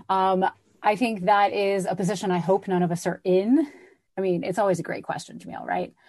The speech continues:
I think that the hypothetical situation where we could find ourselves in that position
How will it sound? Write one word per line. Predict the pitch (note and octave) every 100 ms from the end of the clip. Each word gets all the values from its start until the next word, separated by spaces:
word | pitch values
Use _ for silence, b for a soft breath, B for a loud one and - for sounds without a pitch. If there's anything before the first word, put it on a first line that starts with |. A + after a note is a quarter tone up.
| _
I | G#3
think | F#3 B3 A#3+ -
that | G#3 G3 F#3 - - _
the | E3+ G3
hypothetical | G#3 A#3 A#3+ G#3 G3+ G3+
situation | F#3 F#3+ - F3 F3+ F3+ F#3+ F3+ E3+ F3 -
where | F#3 F3+
we | F3
could | F#3 -
find | F#3+ F3+
ourselves | F3+ F3 E3+ E3
in | E3+ F3+
that | F3 -
position | - D#3+ E3+ F3 A3 A#3 B3